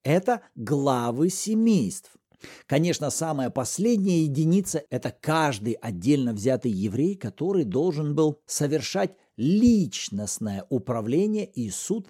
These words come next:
на своей территории. И если задаться вопросом, "Ну зачем такая сложность? Зачем такое дробление? Зачем вот столько людей задействовано? Можно же было просто вот куча народа, вот Бог,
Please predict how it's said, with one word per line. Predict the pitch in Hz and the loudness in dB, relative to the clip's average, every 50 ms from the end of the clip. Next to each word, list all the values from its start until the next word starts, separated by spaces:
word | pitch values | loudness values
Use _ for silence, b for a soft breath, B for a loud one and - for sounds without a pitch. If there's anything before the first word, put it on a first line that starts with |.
| - | -10
на | - 113 147 | -8 -6 -6
своей | 147 - - 127 123 120 | -6 -4 -4 -4 -4 -4
территории. | - 123 107 117 - - 95 82 - - - _ B B B B B B B B B B | -6 -6 -8 -8 -8 -10 -12 -12 -12 -14 -18 _ B B B B B B B B B B
И | 127 | 6
если | 131 156 160 - - 156 | 6 6 6 4 2 -2
задаться | 110 127 135 143 147 - - 135 120 | 0 0 2 2 0 0 -2 -4 -4
вопросом, | 135 127 - 143 131 - - 123 117 | -4 -2 0 0 0 0 0 0 0
"Ну | 131 147 185 226 233 | 2 2 2 2 2
зачем | 202 165 190 220 208 190 - - - - 202 233 233 214 185 | 2 2 2 2 2 0 -2 -4 -4 -2 0 0 0 0 0
такая | - 175 185 - 180 180 180 170 | 0 0 2 2 4 4 4 2
сложность? | - - 151 139 139 123 95 101 104 104 104 | 0 -2 -4 -2 0 0 0 -2 -2 -2 0
Зачем | 120 175 180 - - - 175 226 247 226 | 2 0 0 0 -2 -2 0 0 0 0
такое | - - 190 160 - - 202 214 208 175 | -2 -2 -4 0 4 6 8 8 8 6
дробление? | 139 117 147 147 151 127 110 123 120 135 131 123 107 107 107 104 120 | 6 4 4 4 4 2 0 0 2 2 2 2 2 0 -2 -2 -4
Зачем | 120 127 196 202 196 - - - 180 214 226 226 220 208 160 | -4 -2 -2 -2 -2 -4 -6 -4 -2 0 0 2 2 0 2
вот | 175 190 185 185 | 2 2 2 2
столько | - - - 202 208 202 196 - | -2 -2 0 2 2 2 2 2
людей | 190 175 165 160 127 123 151 185 185 | 4 4 4 4 4 6 6 6 6
задействовано? | 131 120 143 117 117 147 151 139 - - 143 135 127 B B B B B | 4 2 0 2 4 2 2 2 0 -2 -6 -6 -6 B B B B B
Можно | 156 208 262 220 190 247 220 | 2 4 4 4 4 2 0
же | 202 | 2
было | 196 240 233 233 | 2 4 4 4
просто | - - 196 220 226 226 214 - - 185 160 | 2 4 6 8 8 8 8 6 4 2 2
вот | 135 143 208 254 247 254 | 4 6 6 6 6 4
куча | - - 240 254 208 - - 214 | 2 0 0 0 2 2 0 0
народа, | 208 196 202 202 220 247 247 240 233 240 220 | 2 4 4 6 6 8 6 6 6 6 4
вот | 151 135 156 175 175 170 139 139 | 6 6 8 8 8 8 6 2
Бог, | 139 139 185 247 269 269 254 - - | 0 2 4 6 6 6 4 2 -4